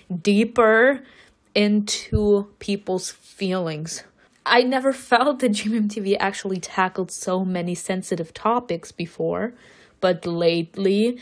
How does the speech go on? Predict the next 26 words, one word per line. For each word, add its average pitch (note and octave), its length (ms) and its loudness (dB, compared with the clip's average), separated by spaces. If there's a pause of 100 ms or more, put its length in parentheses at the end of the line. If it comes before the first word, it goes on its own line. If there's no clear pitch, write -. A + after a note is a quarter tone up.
(180)
every F#3+ 360 4
single A3+ 680 0
series F3 720 -4
that F3 240 -4
they're F3 140 -4
tackling F#3 1040 -6 (220)
hits A#3 400 4
me A#3+ 180 2
more A#3 320 4
and F3+ 280 -2
more. C#4 360 0 (140)
There's G#3 280 4 (120)
actual D4 580 -4 (260)
real F#3 320 2
human A3 640 0
emotions, G#3+ 880 -2 (240)
something A#3 600 0
that G3+ 280 2
can G3+ 360 -2
be F#3+ 340 -2 (260)
troublesome A3+ 880 2
for F#3+ 220 -4
a G3 220 2
lot G3 180 4
of F#3 200 -8
people. G3+ 580 0